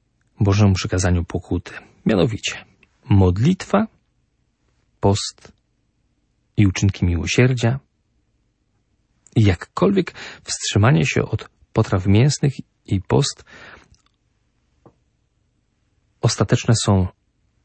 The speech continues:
szczególnym uznaniem. Te sposoby pełnienia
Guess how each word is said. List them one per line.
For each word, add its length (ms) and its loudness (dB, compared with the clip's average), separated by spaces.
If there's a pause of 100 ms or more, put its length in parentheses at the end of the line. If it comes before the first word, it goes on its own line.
(120)
szczególnym 640 0
uznaniem. 560 -8 (1900)
Te 120 2
sposoby 440 0
pełnienia 520 2